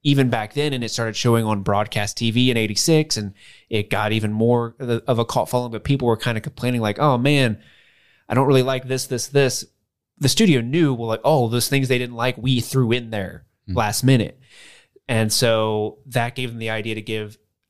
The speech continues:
Speaker 1: Ridley Scott to make a nineteen ninety-two director's cut, which, uh, removes the V O. It added all the scenes with the unicorn.
Speaker 2: Oh, okay.
Speaker 1: That, uh, the, the visions that Deckard's having of this unicorn running, and they remove the happy ending.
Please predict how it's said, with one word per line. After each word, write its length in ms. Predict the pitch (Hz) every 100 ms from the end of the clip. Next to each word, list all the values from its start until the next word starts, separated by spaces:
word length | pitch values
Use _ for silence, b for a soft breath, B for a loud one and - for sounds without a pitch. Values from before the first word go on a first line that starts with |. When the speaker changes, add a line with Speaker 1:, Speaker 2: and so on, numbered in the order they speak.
| _ _
Speaker 1:
Ridley 200 | 131 110
Scott 280 | 110 110 104
to 80 | 107
make 180 | 104 107
a 60 |
nineteen 360 | 101 107 110 110
ninety-two 560 | 107 101 101 - 113
director's 500 | 117 123 123 - 151
cut, 380 | - 165 202 - _ _ _ _ _ _ _ _
which, 340 | 110 107 -
uh, 280 | 127 107 101
removes 360 | 101 110 147 160
the 60 | 131
V 240 | 117 113
O. 300 | 107 104 104 b b
It 140 | 110 107
added 480 | 117 127 147 147 -
all 280 | 127 143 147
the 120 | 135
scenes 360 | - 123 123 120
with 120 | 110
the 80 | 104
unicorn. 680 | 110 131 - 156 156 170 - _ _ _ _ 98
Speaker 2:
Oh, 120 | 107
okay. 280 | 117 92 104 -
Speaker 1:
That, 300 | 127 110 107
uh, 240 | 113 104 101
the, 200 | 107 107
the 140 | 110
visions 380 | 107 120 123 117
that 140 | 113
Deckard's 340 | 120 117 113 -
having 320 | 110 110 107
of 100 | 104
this 160 | 104
unicorn 380 | 110 110 - 113
running, 340 | 110 107 110 107 B B B
and 140 | 120
they 80 | 120
remove 280 | 123 139 131
the 80 | 120
happy 340 | 113 107 104
ending. 340 | 101 90 -